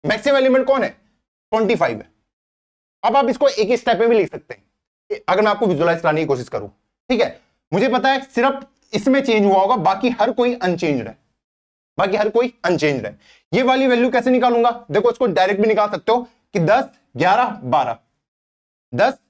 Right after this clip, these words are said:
ग्यारह, बारह, बारह को ट्वेंटी फ़ाइव में से माइनस कर दो, क्योंकि रिमेनिंग सम तो हुई है ना, एलिमेंट की वैल्यू निकल गई आपकी, तो थर्टीन निकल गया। ये मैक्सिमम एलिमेंट माइनस रिमेनिंग सम,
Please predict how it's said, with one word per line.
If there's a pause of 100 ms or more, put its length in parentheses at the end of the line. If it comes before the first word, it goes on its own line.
(120)
ग्यारह,
बारह, (140)
बारह
को (160)
ट्वेंटी
फ़ाइव
में
से (440)
माइनस
कर
दो,
क्योंकि
रिमेनिंग
सम
तो
हुई
है
ना, (320)
एलिमेंट
की
वैल्यू
निकल
गई
आपकी,
तो
थर्टीन
निकल
गया। (760)
ये
मैक्सिमम
एलिमेंट
माइनस
रिमेनिंग
सम,